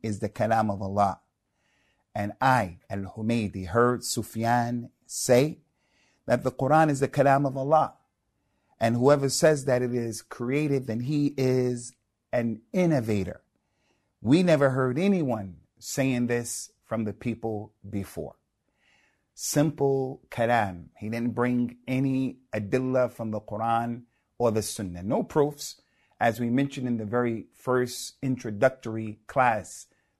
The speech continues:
that Al-Imam Al-Humaydi in this treatise of his doesn't always bring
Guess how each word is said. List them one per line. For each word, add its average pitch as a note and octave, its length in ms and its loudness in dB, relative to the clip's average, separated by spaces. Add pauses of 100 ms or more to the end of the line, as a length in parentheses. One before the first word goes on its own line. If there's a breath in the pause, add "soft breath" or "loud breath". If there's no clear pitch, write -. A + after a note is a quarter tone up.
that A2 240 -2
Al-Imam A#2+ 720 0
Al-Humaydi B2 960 -4
in G#2 160 -6
this A2+ 220 -4
treatise B2 680 -6
of G2 120 -8
his G2 380 -8 (340)
doesn't F#3+ 300 0
always F#3+ 340 4
bring B2+ 440 -2